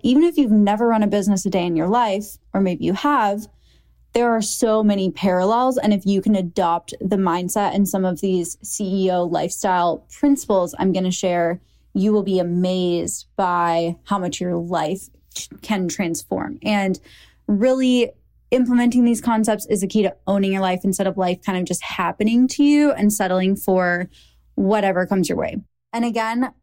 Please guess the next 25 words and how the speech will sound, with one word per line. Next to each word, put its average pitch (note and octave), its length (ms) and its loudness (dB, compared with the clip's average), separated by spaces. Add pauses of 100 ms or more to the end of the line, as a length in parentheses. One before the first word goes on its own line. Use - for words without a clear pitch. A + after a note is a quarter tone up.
(500)
so A#3+ 360 -2
much A3 300 0
of G#3 280 0
a G#3+ 160 2
C G3+ 280 -2
E G#3 60 2
O F#3+ 100 2
lifestyle F#3+ 580 -2
is A#3+ 180 2
about G#3+ 200 0
your G3+ 100 -2
mindset, G3 480 -2
but G#3 100 0
I G3+ 120 0
always G#3 300 0
think A3 140 2
it's G#3 120 -2
helpful G#3 320 -2
to G3+ 100 -2
have F#3 260 -2
some F#3 160 0
examples A3+ 640 0
and G3 200 -4
actionable F#3 420 -4
takeaways G#3+ 640 -2